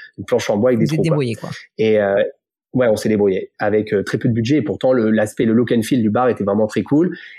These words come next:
Speaker 1: Et c'est devenu un bar, euh, en fait, en, tout le monde croit que ça a été un succès fulgurant. Moi, je me rappelle malheureusement beaucoup de, de soirées où, euh, comme on,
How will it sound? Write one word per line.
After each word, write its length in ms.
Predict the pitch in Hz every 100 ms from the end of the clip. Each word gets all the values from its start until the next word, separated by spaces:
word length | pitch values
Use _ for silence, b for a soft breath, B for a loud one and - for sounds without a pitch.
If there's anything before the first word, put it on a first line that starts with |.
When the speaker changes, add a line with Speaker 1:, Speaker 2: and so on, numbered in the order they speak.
| B
Speaker 1:
Et 80 | 107
c'est 160 | 117
devenu 420 | 107 120 135 151
un 140 | 143 110
bar, 340 | 127 139 123
euh, 320 | 110 113 110 110
en 120 | 107
fait, 220 | - 107
en, 360 | 110 110 120 117
tout 80 | -
le 60 | 147
monde 100 | 143
croit 160 | 143
que 60 | -
ça 40 |
a 40 | 110
été 100 | 107
un 80 |
succès 300 | 104 113 -
fulgurant. 500 | 107 120 113 104 104 85
Moi, 120 | 104
je 80 | -
me 60 | 104
rappelle 240 | 104 110
malheureusement 420 | 107 107 107 113
beaucoup 400 | 104 117 113 -
de, 220 | 113 98 B B B B
de 60 | 110
soirées 520 | 104 123 113 113 127
où, 240 | 113 98 101
euh, 300 | 101 104 101
comme 220 | 110 110
on, 360 | 101 101 107 101